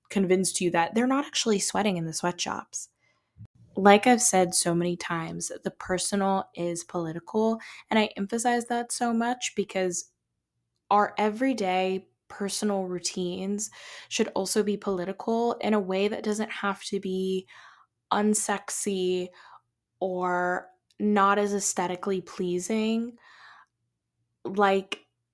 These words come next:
reading the news in the morning or tuning in to a news source that you trust or just keeping up in the world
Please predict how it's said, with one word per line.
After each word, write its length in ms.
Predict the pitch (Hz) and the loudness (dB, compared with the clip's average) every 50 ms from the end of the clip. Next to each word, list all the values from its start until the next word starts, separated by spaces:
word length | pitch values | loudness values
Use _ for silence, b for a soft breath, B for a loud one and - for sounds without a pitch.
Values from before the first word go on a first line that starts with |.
| _ _ _ _ _ _ _ _ _ _ _ _ _ _ _ _ _ _ _ _ _ _ _ _ _ _ _ _ - | _ _ _ _ _ _ _ _ _ _ _ _ _ _ _ _ _ _ _ _ _ _ _ _ _ _ _ _ -4
reading 580 | 214 208 202 220 262 294 294 320 330 320 311 | -4 0 2 4 4 4 6 4 4 4 2
the 80 | 285 247 | 4 4
news 580 | 220 214 208 214 214 214 214 214 220 214 214 - | 4 6 6 8 8 10 10 8 8 6 2 -2
in 240 | - - 202 208 208 | -4 -2 0 0 0
the 80 | 208 | 2
morning 680 | 202 196 185 185 190 196 196 190 190 185 185 185 190 196 b b b b b b b b _ _ _ | 0 0 0 0 0 0 -2 -2 -2 -4 -4 -4 -6 -8 b b b b b b b b _ _ _
or 540 | - - 180 175 180 175 175 175 175 - - - _ _ _ _ _ _ _ _ _ | -4 0 2 4 4 4 2 2 0 -2 -6 -14 _ _ _ _ _ _ _ _ _
tuning 460 | - - - - 254 262 262 254 240 | -4 -4 -2 0 0 0 2 2 2
in 240 | 226 220 214 214 214 | 2 4 4 4 2
to 180 | 208 - 214 196 | 0 0 -2 -2
a 40 | |
news 300 | 190 185 185 190 190 196 | -2 -2 -2 -2 -2 -4
source 280 | - - 190 185 180 - | -4 -4 -2 -2 -2 -2
that 100 | - - | -6 -6
you 140 | - 190 175 | -4 -6 -6
trust 360 | - - - 175 170 170 - - | -4 -2 -2 -2 -2 -2 -4 -4
or 60 | - | 0
just 240 | 214 277 294 285 - | 0 2 0 0 -4
keeping 380 | - - 214 214 - 208 180 | -6 -4 -4 -2 -2 -2 -4
up 160 | 156 156 - - | -4 -6 -4 -2
in 80 | 196 | 0
the 100 | 208 214 | 0 0
world 420 | 214 226 226 233 233 233 233 226 | 0 0 0 0 0 0 -2 -2